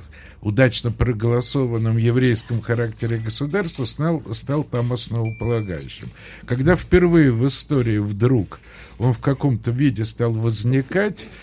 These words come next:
наш доблестный министр решил <laughs> лечь костьми, чтобы это не произошло. Э, я, э,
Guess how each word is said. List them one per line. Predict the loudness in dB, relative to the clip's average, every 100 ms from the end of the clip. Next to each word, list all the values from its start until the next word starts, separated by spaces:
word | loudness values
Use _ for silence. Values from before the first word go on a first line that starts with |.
| -16 -8
наш | 0 2 2
доблестный | 2 2 4 2 0 0
министр | 2 4 4 2 -2 -2 -2
решил | 0 -2 -2 2 4
<laughs> | 4
лечь | 4 2
костьми, | 2 0 0 0 -2
чтобы | -2 -2 -2 -2
это | -2
не | -4
произошло. | -4 -4 -6 -4 -6 -8 -10 -14 -16 -20 -20 -20 -18 -18 -20 -16
Э, | -10 -6 -4 -2
я, | -2 2 4 6 4
э, | 2 0 0